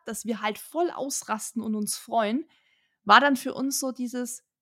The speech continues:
wo wir auch runter sind, so: „Ey, wir zwei stehen jetzt hier oben, wir zwei, ne, wir, wir nudeln so ungefähr, ne, irgendwie einfach mal ein bisschen gerannt und so.“ Wir war, also, wir haben uns in dieser Rolle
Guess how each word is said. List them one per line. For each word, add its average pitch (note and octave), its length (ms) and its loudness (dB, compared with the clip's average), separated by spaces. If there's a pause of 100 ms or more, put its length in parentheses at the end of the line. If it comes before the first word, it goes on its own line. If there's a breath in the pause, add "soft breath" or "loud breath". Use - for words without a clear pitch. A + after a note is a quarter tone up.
(300)
wo G#3+ 120 0
wir - 120 6
auch - 140 0
runter B3+ 240 4
sind, A3+ 240 -2
so: G#3+ 180 -6
„Ey, F#3+ 260 -12
wir D#4 260 4
zwei C4+ 440 0
stehen C#4 300 0
jetzt C#4 200 -4
hier C4+ 120 -4
oben, B3+ 360 0
wir D#4+ 300 4
zwei, B3+ 440 2
ne, B3 200 4
wir, C#4 400 2 (300 soft breath)
wir C4 120 8
nudeln C4 480 10
so A#3+ 140 0
ungefähr, A#3 580 2
ne, A#3+ 240 0
irgendwie A#3+ 300 0
einfach B3 220 0
mal A#3 140 4
ein A3+ 60 -8
bisschen B3 220 -4
gerannt A#3+ 480 0
und A#3+ 140 -2
so.“ B3+ 220 -2 (420 loud breath)
Wir G#3 180 6
war, G#3+ 200 4
also, A3+ 160 2
wir G#3 180 -2
haben D4 140 -2
uns D#4+ 180 -2
in D4+ 220 -2
dieser B3 220 0
Rolle B3 500 -2